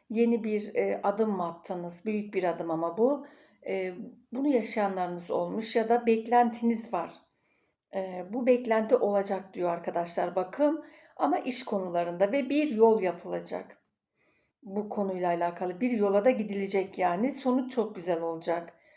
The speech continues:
Devamı gelecek bir iş ya da bağlantısı olan bir işi e, bağlı-, yapacaksınız, bağlayacaksınız artık neyse arkadaşlar.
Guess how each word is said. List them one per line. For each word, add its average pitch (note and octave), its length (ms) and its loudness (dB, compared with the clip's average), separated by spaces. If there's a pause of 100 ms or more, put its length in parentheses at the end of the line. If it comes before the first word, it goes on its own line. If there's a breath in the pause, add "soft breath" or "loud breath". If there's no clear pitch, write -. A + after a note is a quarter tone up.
(600 soft breath)
Devamı A#3 420 2
gelecek G#3+ 580 0
bir A3 100 -2
iş - 300 -8
ya - 120 0
da A3+ 140 2
bağlantısı A3 720 2
olan A3 360 0
bir A3+ 220 -4
işi C#4+ 600 -6 (380 loud breath)
e, F#3 600 -4
bağlı-, G#3+ 500 2
yapacaksınız, G3 880 0
bağlayacaksınız F3+ 800 0
artık F#3 320 -2
neyse G3+ 320 -2
arkadaşlar. F#3 760 0